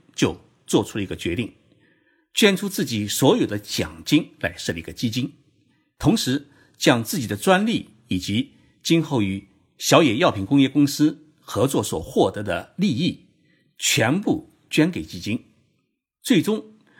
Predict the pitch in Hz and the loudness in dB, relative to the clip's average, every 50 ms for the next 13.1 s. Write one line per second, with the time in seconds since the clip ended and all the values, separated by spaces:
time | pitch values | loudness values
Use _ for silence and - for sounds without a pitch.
0 | _ _ _ - - - 190 165 160 135 - 139 139 139 - 214 196 170 214 214 | _ _ _ -6 -4 -2 0 0 0 0 0 -4 -4 -2 -2 -2 -2 -2 0 -2
1 | 220 190 165 - - - _ _ _ _ - - 104 95 87 87 87 95 104 135 | 0 0 0 -2 -2 -8 _ _ _ _ -2 -2 -2 -2 -4 -6 -4 -2 0 0
2 | - - - _ _ _ _ 117 110 107 95 90 87 92 104 98 85 - _ _ | -2 -4 -8 _ _ _ _ -4 -4 -4 -4 -6 -6 -6 -6 -6 -8 -10 _ _
3 | _ 208 180 - - - 185 202 202 165 123 90 85 - - - - _ _ _ | _ -4 -2 -2 -2 -2 -2 -2 -4 -6 -8 -8 -10 -12 -16 -18 -18 _ _ _
4 | _ _ - 92 92 90 92 - - 82 - - _ _ _ _ _ - 190 196 | _ _ -2 -2 -2 -2 -4 -4 -6 -6 -8 -12 _ _ _ _ _ 0 0 0
5 | - - - - - 117 139 131 104 80 82 85 80 82 87 - - - - _ | 0 0 -4 -6 -4 -4 -4 -4 -4 -6 -8 -10 -12 -12 -12 -12 -12 -14 -14 _
6 | _ _ _ _ _ _ _ _ _ _ _ _ _ _ _ _ _ _ _ - | _ _ _ _ _ _ _ _ _ _ _ _ _ _ _ _ _ _ _ -2
7 | 107 107 - 160 160 - 170 143 135 120 - 156 131 - 135 92 80 71 71 - | -2 -2 -2 -2 0 0 0 0 -2 -2 -2 -4 -2 -2 -2 -4 -4 -8 -12 -16
8 | _ _ _ _ _ _ _ _ _ _ - - 208 208 175 - 185 123 104 104 | _ _ _ _ _ _ _ _ _ _ -4 -2 -2 -2 -2 -2 -4 -2 -2 -2
9 | 95 90 90 87 85 98 139 160 - _ _ - 98 101 - - 123 123 117 - | -4 -4 -4 -2 -2 -2 -2 -2 -6 _ _ -6 -6 -6 -4 -6 -6 -6 -4 -2
10 | - 269 208 - - 110 117 175 180 135 101 87 78 78 82 101 117 - _ _ | -2 -2 -2 -2 -2 -4 -4 -4 -4 -4 -6 -6 -10 -12 -14 -16 -16 -18 _ _
11 | _ - 107 95 92 90 90 - 139 120 - 104 85 - - - - - 131 - | _ -4 -2 -2 -2 -4 -2 -2 -2 -2 -2 -6 -8 -6 -4 -4 -2 -2 -2 -2
12 | 113 92 87 80 95 123 - - 117 98 101 117 120 - - 175 185 180 139 92 | -4 -4 -6 -6 -6 -8 -6 -4 -4 -2 -2 -2 -4 -4 -4 -4 -2 -2 -4 -6
13 | - - | -8 -12